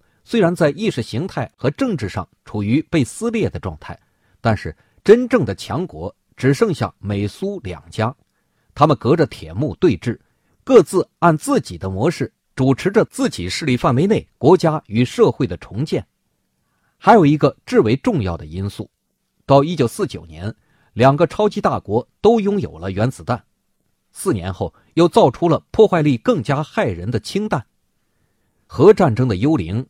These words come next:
自此出现，核战争万一打响，造成的浩劫将远超两次世界大战。这个危险使人们心怀戒惧，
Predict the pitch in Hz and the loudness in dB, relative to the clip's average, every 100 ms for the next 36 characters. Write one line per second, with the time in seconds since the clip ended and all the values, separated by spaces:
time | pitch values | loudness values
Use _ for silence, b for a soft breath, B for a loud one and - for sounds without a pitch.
0 | _ _ 175 127 - 71 - 101 - 85 | _ _ -4 -4 -8 -20 -10 -10 -8 -12
1 | _ _ _ _ _ - 190 240 156 135 | _ _ _ _ _ 4 6 6 4 2
2 | 156 - 208 147 147 180 - 180 - - | 0 2 2 2 0 -4 -2 -2 -4 -16
3 | - _ - 185 127 - 151 - 202 98 | -18 _ 2 4 4 2 -4 -2 -2 -2
4 | 92 110 - - 143 139 98 80 87 - | -6 -8 -10 -2 0 0 -2 -8 -10 0
5 | 208 214 - 101 87 92 - 175 - - | 0 0 -4 -8 -8 -12 -6 -4 -4 -6
6 | 92 87 85 107 - _ _ _ _ _ | -10 -10 -8 -8 -10 _ _ _ _ _
7 | _ _ 147 123 135 175 - 78 78 _ | _ _ 4 4 4 2 -2 -16 -20 _
8 | - 101 120 113 - 180 202 - 80 110 | -4 0 2 0 -2 -4 -4 -4 -6 -6
9 | - 196 87 - | -4 -6 -6 -6